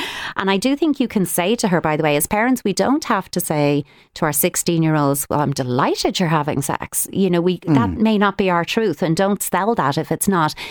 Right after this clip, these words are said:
Speaker 1: You can say, "Look, we think you're too young, but we're really glad that you came to us with this, 'cause our priority is making sure that you're both safe and that you understand just because you have said yes doesn't mean you can't say no."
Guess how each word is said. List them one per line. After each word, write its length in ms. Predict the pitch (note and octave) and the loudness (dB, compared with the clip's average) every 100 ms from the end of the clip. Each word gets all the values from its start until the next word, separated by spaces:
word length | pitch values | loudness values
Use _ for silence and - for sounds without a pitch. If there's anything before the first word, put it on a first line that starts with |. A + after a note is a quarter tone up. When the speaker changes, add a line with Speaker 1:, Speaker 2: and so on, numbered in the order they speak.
| - | -8
Speaker 1:
You 160 | - G3 | -2 -2
can 340 | - G#3+ A#3 | 0 0 0
say, 540 | A#3 - A3 E3+ C3 - - _ _ | 0 0 0 0 0 -2 -6 _ _
"Look, 160 | F3+ - | -2 0
we 180 | G3+ A#3 | 0 0
think 320 | - G#3 F#3+ | 0 -2 0
you're 100 | E3+ | -2
too 200 | D#3 F3+ | -2 -2
young, 440 | D#3+ E3+ G#3 E3+ D#3+ | 0 2 2 2 2
but 160 | E3 | 0
we're 140 | F3+ F3 | 0 0
really 460 | E3+ F#3+ A3 A3+ | 0 0 0 -2
glad 460 | - F#3 E3+ D#3 - - | 0 0 2 0 -2 -4
that 140 | D#3+ | -4
you 140 | E3+ D#3 | -2 -4
came 340 | - E3+ E3+ | -2 0 0
to 140 | - E3 | 0 -2
us 200 | D3+ - | -2 -2
with 160 | D3 | -2
this, 200 | D#3 C#3+ | -2 -2
'cause 180 | - E3 | -2 0
our 100 | D#3 | 0
priority 640 | D3+ D#3 D3+ D3+ D#3+ D#3 D#3+ | 0 0 2 2 2 2 0
is 80 | D3+ | 2
making 320 | D3+ C#3+ D3+ | 0 0 -2
sure 220 | - D3+ | 0 0
that 140 | C#3+ - | 0 0
you're 120 | D3 C#3+ | 0 0
both 140 | C3+ - | 0 0
safe 540 | - C3+ D3 A#3 - _ _ - - - | -2 2 2 0 -8 _ _ -20 -18 -6
and 140 | E3+ | -2
that 120 | E3 D#3+ | 0 2
you 220 | F#3+ A3 | 2 4
understand 680 | G3+ F3 E3 - D3+ D3+ - | 2 2 0 -2 0 0 0
just 220 | F3 F3 | -2 -2
because 380 | F#3+ - E3+ D#3 | -4 -2 -2 0
you 100 | D#3+ | -2
have 320 | D3+ E3+ D#3 | -2 -2 0
said 320 | - E3+ D3+ D3+ | 0 0 0 2
yes 540 | D3 D#3+ A#3 - - - _ _ - | 2 2 0 -4 -8 -12 _ _ -4
doesn't 280 | B3 D#4+ | 0 0
mean 180 | D#4 C4 | 2 2
you 100 | A#3 | 0
can't 360 | A3+ A#3+ G#3+ G3+ | 0 0 2 0
say 220 | A3 G3 | 0 2
no." 480 | G3 G3+ D#3+ - | 4 4 2 -2